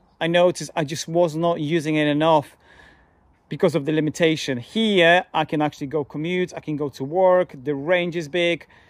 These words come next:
So this is something that I would mention. Instead of buying an electric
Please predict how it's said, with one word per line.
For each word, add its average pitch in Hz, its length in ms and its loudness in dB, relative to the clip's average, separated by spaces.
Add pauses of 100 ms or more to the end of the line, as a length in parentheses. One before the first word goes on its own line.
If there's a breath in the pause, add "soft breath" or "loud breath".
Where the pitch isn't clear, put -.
(160 soft breath)
So 156 460 0 (480)
this 170 180 -8
is 165 100 -10
something 165 420 -6
that 160 140 -2
I 151 140 -2
would 156 340 -4 (460)
mention. 147 500 -4
Instead 160 320 -4
of 151 140 -4
buying 160 420 0
an 151 140 -4
electric 156 640 -4